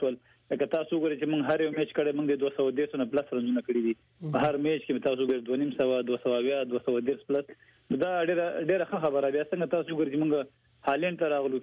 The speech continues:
Speaker 1: همدغه وه چې کله موږ آیرلینډ او سکاټلینډ سره میچونه وکړل، دلته، آه، د هالینډ وکټ ډېره مشکله وه. که
Speaker 2: مهم.
Speaker 1: تاسو وګورئ، هغه په یو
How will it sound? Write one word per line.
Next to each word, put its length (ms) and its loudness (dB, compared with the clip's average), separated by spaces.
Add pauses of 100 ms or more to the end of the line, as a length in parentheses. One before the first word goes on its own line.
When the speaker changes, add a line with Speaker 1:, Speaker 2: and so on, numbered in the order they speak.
(420)
Speaker 1:
همدغه 300 2
وه 100 2
چې 80 -4
کله 200 0
موږ 160 0
آیرلینډ 280 0
او 60 -2
سکاټلینډ 340 0
سره 80 2
میچونه 260 2
وکړل، 200 0
دلته، 220 2
آه، 440 0 (400)
د 40 2
هالینډ 340 0
وکټ 240 0
ډېره 220 2
مشکله 300 0
وه. 120 2
که 340 -14
Speaker 2:
مهم. 80 0
Speaker 1:
تاسو 240 0
وګورئ، 220 0
هغه 80 0
په 120 -2
یو 80 0